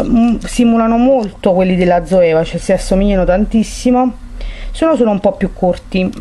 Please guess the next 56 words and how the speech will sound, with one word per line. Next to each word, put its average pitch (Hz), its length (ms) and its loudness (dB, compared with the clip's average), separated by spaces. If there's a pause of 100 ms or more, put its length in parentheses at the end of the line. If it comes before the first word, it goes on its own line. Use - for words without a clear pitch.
(760)
Però 359 180 2
vi 254 80 0
devo 226 180 2
dire 220 220 0
la 220 80 0
verità, 220 320 2
a 165 60 0
me 294 260 2
che 220 120 -2
siano 202 360 0
lunghi 294 600 2 (440)
i 233 120 2
manici 254 440 0
non 202 120 2
è 226 60 0
che 226 80 2
mi 190 100 4
interessa 185 460 0
molto, 180 280 0
perché 196 220 -2
non 311 120 4
devo 226 180 2
truccare 175 340 -2
un'altra 175 280 0
persona, 175 340 -2
devo 170 220 0
truccare 180 380 0
me 208 100 0
stessa. 208 440 -2
Anzi, 180 220 -4
siccome 302 360 -2
sono 226 220 2
miope 170 520 0 (480)
e, 240 260 2
eh, 202 180 2
mi 196 160 0
avvicino 208 380 2
molto 254 240 0
allo 202 100 2
specchio, 185 400 -2
più 311 140 0
delle 254 160 2
volte, 196 440 -2
ta, - 300 -4
mi 214 120 0
faccio 185 340 0
pure 247 180 2
male 180 280 2
perché 175 260 -2
urto 185 340 -2
col 214 140 2
manico 170 380 2
contro 170 260 0
lo 160 120 2
specchio, - 520 -6
quindi 180 200 -2